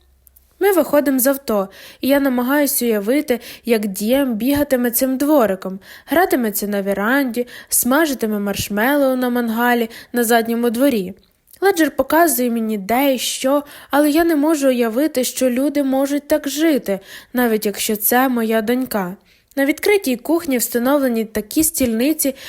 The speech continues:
що вони, мабуть, коштують більше, ніж я заробила за все життя. У будинку три спальні, але мене найбільше вражає головна. В ній просто неймовірна гардеробна. Вона майже такого ж розміру,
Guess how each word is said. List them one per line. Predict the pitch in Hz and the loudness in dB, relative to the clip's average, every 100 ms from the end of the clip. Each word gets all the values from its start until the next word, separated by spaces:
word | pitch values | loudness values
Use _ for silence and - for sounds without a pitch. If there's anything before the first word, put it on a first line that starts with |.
| - | -16
що | - 294 | -2 0
вони, | 262 285 302 | 2 2 2
мабуть, | 269 294 277 - | 2 0 -2 0
коштують | 294 294 302 254 202 | 0 0 0 -2 -2
більше, | 190 277 320 294 277 - - 262 | 0 2 2 0 -4 -8 -10 -2
ніж | 254 233 | 0 2
я | 254 | 2
заробила | 254 240 226 208 277 269 | 2 2 0 2 2 2
за | 240 240 | 2 0
все | - 247 | 0 -2
життя. | 233 277 - 196 175 - _ _ _ - | -2 -2 -2 -4 -6 -14 _ _ _ -10
У | 262 | -4
будинку | 262 302 403 349 | 0 2 2 2
три | 247 214 | -2 -2
спальні, | 214 - 226 240 285 254 247 - - - | -2 -2 0 2 0 -2 -6 -10 -20 -6
але | - 302 | 2 4
мене | 339 339 339 | 4 2 2
найбільше | 311 254 320 320 277 | 0 2 0 0 -2
вражає | 233 226 220 254 285 277 | -2 -2 -2 0 2 2
головна. | 247 269 294 285 277 196 185 - - - - | 0 2 2 2 0 -2 -6 -14 -20 -12 -2
В | |
ній | 262 262 | 0 0
просто | 233 226 226 277 311 | 0 0 2 2 0
неймовірна | 277 262 240 220 233 247 247 | 0 0 0 0 0 0 0
гардеробна. | 240 247 294 277 208 190 190 185 - - - | -2 2 2 4 0 -2 -8 -12 -16 -20 -4
Вона | 294 302 | 2 4
майже | 285 294 254 247 | 4 2 0 -2
такого | 220 220 269 262 240 | -4 2 2 4 0
ж | 220 | -2
розміру, | 214 277 294 294 | 0 0 0 0